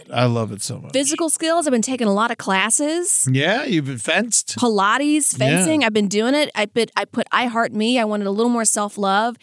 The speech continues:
Speaker 2: And I thought about it really hard because twenty twenty-one going into twenty twenty-two,
Speaker 1: Mm-hmm.
Speaker 2: we just were in this big lockdown.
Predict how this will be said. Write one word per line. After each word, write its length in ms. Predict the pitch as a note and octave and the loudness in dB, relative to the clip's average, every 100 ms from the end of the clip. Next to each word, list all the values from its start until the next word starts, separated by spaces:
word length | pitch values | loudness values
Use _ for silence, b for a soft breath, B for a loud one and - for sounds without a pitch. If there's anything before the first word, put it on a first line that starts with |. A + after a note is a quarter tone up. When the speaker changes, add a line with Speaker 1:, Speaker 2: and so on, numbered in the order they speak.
| B B B | B B B
Speaker 2:
And 140 | C#4+ | 0
I 60 | E4+ | 0
thought 280 | - A#4 B4 | 0 0 2
about 200 | B3+ G3+ | 2 0
it 100 | F#3 | 0
really 180 | A3+ A#3+ | -2 -4
hard 360 | A3+ G#3 F#3 | -2 0 0
because 340 | G3 - A3+ - _ - | -4 -8 -8 -8 _ -12
twenty 260 | - D#4+ A#4+ | -4 -2 -2
twenty-one 580 | - E4 D4+ G#3+ G3+ | -2 2 2 2 2
going 320 | G3+ G#3 G#3 G#3 | 0 0 -2 -2
into 140 | F#3+ | -4
twenty 200 | - F3+ | -6 -6
twenty-two, 580 | F3+ E3+ D3+ - D3+ D#2+ - | -6 -6 -4 -6 -8 -12 -6
Speaker 1:
Mm-hmm. 300 | C3+ A2 A#2 | -4 -4 -4
Speaker 2:
we 100 | G#3+ | -2
just 220 | G#3+ D#4+ C#4+ | 0 -2 -2
were 120 | C#4 | -4
in 140 | - C#4 | -2 -2
this 120 | D4+ | -2
big 220 | - D4 | 0 2
lockdown. 680 | A3+ G3 F#3+ - B2+ A2 G3 | 4 2 2 -2 -2 -2 -8